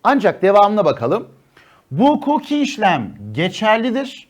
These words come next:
Ancak irade sakatlığının ispatı ve kişinin istemi neticesinde mahkeme yargı kararıyla iptal edilebilir oluyor. Zaten nıspi butlanın diğer ismi de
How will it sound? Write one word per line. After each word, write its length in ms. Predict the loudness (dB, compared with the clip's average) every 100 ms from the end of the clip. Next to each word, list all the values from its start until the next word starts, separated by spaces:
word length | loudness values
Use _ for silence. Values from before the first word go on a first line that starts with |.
| _ _ _ -4
Ancak 520 | -2 0 0 -2 -4 -6
irade 400 | 2 4 2 -2
sakatlığının 960 | -6 -6 -2 -2 -2 -2 -2 -4 -6 -10
ispatı 800 | -12 -6 -2 -2 -2 -4 -4 -10 -10
ve 160 | -10 -8
kişinin 380 | -10 -8 -6 -8
istemi 340 | -6 -6 -4
neticesinde 760 | -6 -6 -6 -6 -6 -4 -4 -8 _ _ _
mahkeme 580 | 2 2 2 -2 -2 0
yargı 480 | 2 4 2 0 -4
kararıyla 800 | 2 4 4 2 2 2 2 -2 _ _ -4
iptal 480 | -4 0 2 2
edilebilir 360 | 0 -4 -4 0
oluyor. 300 | 0 0 -6 -16 _ _ _ _
Zaten 520 | 4 4 2 -4 -4
nıspi 360 | -8 -8 -6
butlanın 420 | -4 -4 -4 -4 0
diğer 280 | 2 2 0
ismi 360 | -14 -8 -2
de 280 | 0 -2